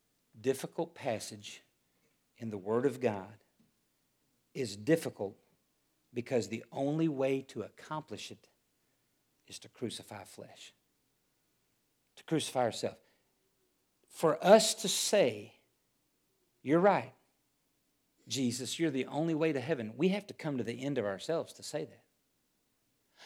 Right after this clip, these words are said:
The only way that we can say that he's the direction, he's the doorway, we've got to come to the end of ourselves. He's the standard, he's the gateway,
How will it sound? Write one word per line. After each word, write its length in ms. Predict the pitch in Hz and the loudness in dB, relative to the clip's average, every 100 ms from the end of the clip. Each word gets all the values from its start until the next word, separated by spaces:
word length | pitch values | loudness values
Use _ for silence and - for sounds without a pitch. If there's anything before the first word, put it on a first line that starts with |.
| - | -4
The 140 | 151 151 | 0 4
only 280 | 160 202 202 | 6 8 8
way 220 | 185 190 | 10 10
that 140 | 156 | 8
we 160 | 160 196 | 2 0
can 160 | 165 | 0
say 280 | 139 - 180 | 2 6 6
that 160 | 143 - | 6 0
he's 240 | 185 190 | -2 0
the 80 | 151 | 0
direction, 500 | 120 127 185 - 110 | 2 4 4 2 -6
he's 240 | 113 180 | -2 2
the 80 | 143 | 2
doorway, 540 | 123 165 196 127 101 110 127 - | 8 10 10 6 0 -6 -14 -6
we've 160 | 135 165 | -4 4
got 120 | 185 | 4
to 60 | 170 | 4
come 220 | 170 160 | 2 -2
to 60 | |
the 140 | 139 139 | -2 -4
end 120 | 139 | -2
of 80 | 131 | 0
ourselves. 400 | 127 - 113 - _ _ _ _ _ - | -2 0 -2 -2 _ _ _ _ _ 4
He's 200 | 220 165 | 6 6
the 100 | 165 | 4
standard, 600 | - 196 240 214 107 - | 6 6 6 4 0 -6
he's 220 | 175 170 | -4 -2
the 80 | 151 | 0
gateway, 480 | 135 220 208 117 | 4 4 4 -4